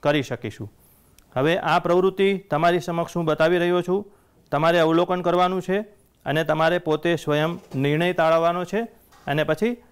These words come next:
તમે જાતે પ્રયોગ કરો તો તમને પોતાને પણ મજા આવશે. હવે ધાતુનો આ જે સળિયાનો છેડો છે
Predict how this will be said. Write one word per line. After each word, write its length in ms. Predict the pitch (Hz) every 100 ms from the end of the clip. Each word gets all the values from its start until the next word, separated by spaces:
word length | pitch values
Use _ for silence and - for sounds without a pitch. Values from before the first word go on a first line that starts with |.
| _
તમે 180 | 139 160
જાતે 300 | 139 135 143 185
પ્રયોગ 320 | 160 175 180
કરો 200 | 180 180 196 - _
તો 80 | 147
તમને 260 | 143 165 170
પોતાને 380 | 160 156 165 170
પણ 160 | 170
મજા 260 | 139 139 135
આવશે. 260 | 107 - 107 _ _ _ _ _ -
હવે 140 | 147
ધાતુનો 380 | 143 143 180 190
આ 180 | 180 180
જે 120 | 190 196
સળિયાનો 500 | - 165 165 185 190
છેડો 280 | - 170 196
છે 160 | 185